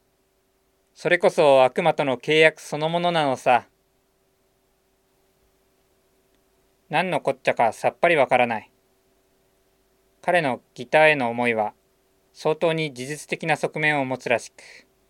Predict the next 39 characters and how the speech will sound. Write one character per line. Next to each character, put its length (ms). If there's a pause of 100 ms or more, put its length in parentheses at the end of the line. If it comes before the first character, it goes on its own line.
(920)
技 100
術 220
の 120
こ 100
と 120
で 100
は 120
な 120
く、 120 (840)
価 140
値 100
観 160
な 120
ど 120
を 60
尋 200
ね 140
ら 120
れ 120
る 100
と、 240 (1000)
聞 140
い 60
た 120
相 100
手 180
を 120
煙 260
に 100
巻 200
く 20
こ 120
と 100
が 140
よ 140
く 140
あ 60
っ 60 (140)
た。 180